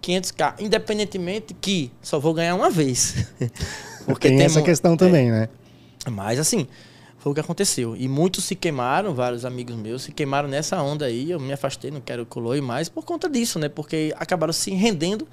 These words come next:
Speaker 1: a esses caras que entraram no nosso mundo. Conheço muitos, nesses quatro anos que eu tô aí nesse meio, eu conheço muitos que entraram, vieram, pegaram o dinheiro da galera e, e sumiram,
Speaker 2: Sumiu.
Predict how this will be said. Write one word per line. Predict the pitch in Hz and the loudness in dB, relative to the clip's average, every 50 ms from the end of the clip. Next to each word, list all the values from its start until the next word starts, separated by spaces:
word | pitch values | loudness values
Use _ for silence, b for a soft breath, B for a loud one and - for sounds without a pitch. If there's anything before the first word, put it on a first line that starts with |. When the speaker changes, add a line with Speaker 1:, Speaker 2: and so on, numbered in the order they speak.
| b b | b b
Speaker 1:
a | - - 170 | -2 0 0
esses | 180 180 180 - 190 - | 2 2 0 0 -2 -4
caras | - - 175 160 180 196 - - | -4 -4 -2 -2 -2 -2 -4 -6
que | - 226 | -6 -6
entraram | 226 226 180 - 196 196 196 214 | -6 -6 -4 -2 0 0 0 0
no | 202 202 196 190 190 | -2 -2 -2 -2 -2
nosso | 196 185 - - | -2 -2 -2 -2
mundo. | 349 208 156 139 120 120 - b b b b b b b b b b b b b b | 0 0 0 -2 -2 -6 -10 b b b b b b b b b b b b b b
Conheço | - 202 247 247 - 339 | 0 2 2 2 2 2
muitos, | 330 247 196 175 - - | 2 4 4 2 2 0
nesses | 160 165 160 - 170 160 | -2 -2 -2 -2 -4 -6
quatro | - - 175 170 160 - 165 | -2 2 2 2 2 2 -2
anos | 156 156 | -4 -4
que | - - | -6 -6
eu | 160 151 | -8 -4
tô | - 156 | -2 0
aí | 139 131 139 143 | 0 0 0 -2
nesse | 139 131 131 - - | -2 -4 -6 -6 -6
meio, | 135 123 135 180 240 269 220 143 123 b b b b b b b b - | -6 -2 0 0 0 0 -2 -4 -8 b b b b b b b b -10
eu | 135 | -10
conheço | 131 - 147 156 - 277 | -8 -6 -6 -6 -4 -4
muitos | 339 294 180 151 - - | -2 -2 -2 -4 -4 -8
que | - 143 | -12 -12
entraram, | 131 - - - 95 95 110 135 156 190 214 202 175 | -12 -12 -12 -10 -8 -4 -2 0 0 0 0 -2 -4
vieram, | 143 135 117 113 113 120 139 170 185 175 - | -8 -8 -6 -6 -4 -2 -2 -4 -4 -8 -2
pegaram | - 156 147 147 135 139 139 147 175 185 | 2 2 2 2 2 2 2 2 2 2
o | |
dinheiro | 160 147 151 143 143 139 | 2 2 2 2 2 2
da | 135 143 139 | 2 2 2
galera | 139 147 139 135 135 143 165 190 220 214 | 2 2 2 2 4 2 2 2 0 0
e, | 233 254 302 392 440 - - - - - | 0 0 -2 -4 -6 -8 -14 -20 -12 -8
e | 185 | -6
sumiram, | - - - 151 147 135 120 107 117 | -2 0 4 6 6 6 6 4 0
Speaker 2:
Sumiu. | - | -4